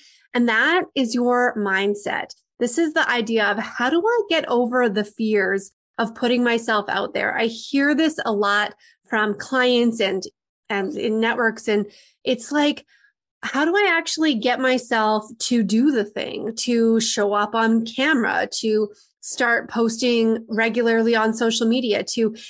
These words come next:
take myself to a networking event and introduce myself to a stranger? These are all challenging things I will acknowledge. It's hard.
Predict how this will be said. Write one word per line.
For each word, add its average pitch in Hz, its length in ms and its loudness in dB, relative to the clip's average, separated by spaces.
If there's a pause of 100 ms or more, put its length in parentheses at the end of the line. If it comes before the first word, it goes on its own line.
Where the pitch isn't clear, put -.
(140)
take 302 320 -2
myself 294 500 0
to 277 160 -2
a 262 60 2
networking 247 520 0
event 208 360 0 (120)
and 233 260 -2 (100)
introduce 277 440 2
myself 269 460 0
to 262 140 0
a 247 60 4
stranger? 247 600 -2 (300)
These 302 220 2
are 339 80 2
all 302 180 4
challenging 262 600 2
things 233 340 0
I 220 140 0
will 220 180 0
acknowledge. 214 720 0 (460)
It's 302 240 0
hard. 311 640 -2